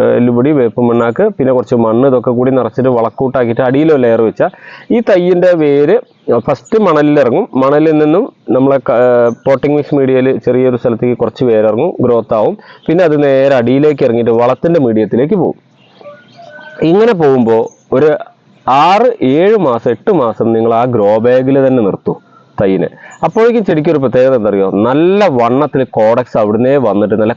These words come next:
കരുത്തുള്ള ചെടിയാവും. അങ്ങനെ ഒരു ആറ് മാസം കഴിയുമ്പോ, ഏകദേശം നവംബർ ഒക്കെ ആവുമ്പോ നിങ്ങൾക്കത് പ-, മെല്ലെ ആ മൺ-, ഏർ, കവർ പൊളിക്കുക. എന്നിട്ട് മ-, മണ്ണിൽ പല പല ഭാഗത്തു നിന്നുണ്ടാവും, മണ്ണോട് കൂടിയിട്ട് വല്ലാതെ പൊട്ടാതെ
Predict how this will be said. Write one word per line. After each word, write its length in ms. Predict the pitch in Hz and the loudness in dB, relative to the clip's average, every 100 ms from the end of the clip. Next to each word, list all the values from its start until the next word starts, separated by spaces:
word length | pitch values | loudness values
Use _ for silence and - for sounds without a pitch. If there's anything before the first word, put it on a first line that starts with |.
| 120 | -2
കരുത്തുള്ള 340 | 123 131 127 | -4 -2 -2
ചെടിയാവും. 400 | 92 82 76 - _ _ _ _ _ - - - _ _ _ _ - _ _ - - _ - | -2 -2 -4 -4 _ _ _ _ _ -20 -20 -20 _ _ _ _ -20 _ _ -20 -20 _ -2
അങ്ങനെ 320 | 175 247 285 277 | 0 2 2 2
ഒരു 80 | |
ആറ് 340 | 233 180 202 233 | 2 2 2 2
മാസം 360 | 196 185 196 240 | 2 0 0 -2
കഴിയുമ്പോ, 560 | 170 131 127 107 95 - 123 | 0 0 0 0 -2 -2 0
ഏകദേശം 400 | 147 151 147 151 | 2 0 0 0
നവംബർ 400 | 135 139 160 156 | 2 0 0 -2
ഒക്കെ 160 | 131 | 0
ആവുമ്പോ 480 | 113 98 98 107 110 - | 0 0 0 -2 -4 -2
നിങ്ങൾക്കത് 400 | 117 117 123 123 | 0 0 0 -2
പ-, 220 | - 117 | -2 -2
മെല്ലെ 640 | 117 113 117 123 131 139 | 0 0 0 0 0 0
ആ 160 | 107 120 | 0 0
മൺ-, 340 | 131 127 131 | 0 0 0
ഏർ, 300 | 117 127 123 117 | 0 0 0 0
കവർ 240 | 120 123 170 | 0 0 0
പൊളിക്കുക. 520 | 170 120 90 117 156 - | 0 -2 0 -2 -2 -2
എന്നിട്ട് 380 | 117 127 127 170 180 | 0 0 0 0 0
മ-, 220 | 117 120 - 120 | 0 -2 0 0
മണ്ണിൽ 400 | 123 131 151 165 | 0 0 0 0
പല 180 | 160 160 | 0 0
പല 180 | 165 170 | 0 0
ഭാഗത്തു 260 | 160 160 | 0 0
നിന്നുണ്ടാവും, 340 | 160 127 92 110 | 0 0 0 0
മണ്ണോട് 480 | 120 135 147 165 | 0 0 0 0
കൂടിയിട്ട് 380 | 175 147 131 127 | 0 0 -2 0
വല്ലാതെ 340 | 120 117 127 131 | 0 0 0 -2
പൊട്ടാതെ 640 | 131 120 - 139 139 | -4 -4 0 0 0